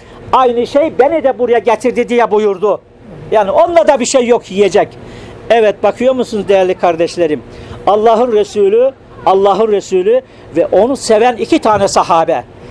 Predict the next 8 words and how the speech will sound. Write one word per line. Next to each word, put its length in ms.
ve 140
cennette 540
müjdelenen 540
sahabeler 720
yiyecek 520
bulamıyorlar, 680
içecek 460
bulamıyorlar. 640